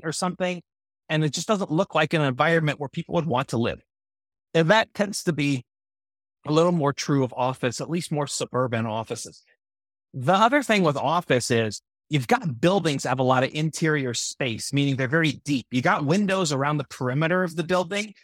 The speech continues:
and there's a lot of floor space that's very far away from the windows, which means it's hard to design unit where all of the units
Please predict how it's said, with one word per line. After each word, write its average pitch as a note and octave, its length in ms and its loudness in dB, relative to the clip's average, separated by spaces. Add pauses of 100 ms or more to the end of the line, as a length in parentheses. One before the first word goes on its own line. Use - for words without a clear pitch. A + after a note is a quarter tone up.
and D3+ 80 -4
there's D#3 120 0
a D#3+ 60 -2
lot G3+ 140 2
of E3+ 80 -4
floor G3 400 -2
space C3 440 -4
that's C3+ 160 -8
very D#3+ 200 -4
far E3+ 400 0
away C#3+ 260 0
from C3 200 -4
the A2 100 -2
windows, A2+ 500 -4 (260)
which D3+ 200 -2
means F#3 300 0
it's - 240 -10
hard F#3+ 320 4
to C#3+ 80 -4
design C3+ 640 0
unit C3 360 -2 (600)
where C3+ 180 4
all C#3+ 320 4
of D3 120 4
the C3 100 2
units C3 500 0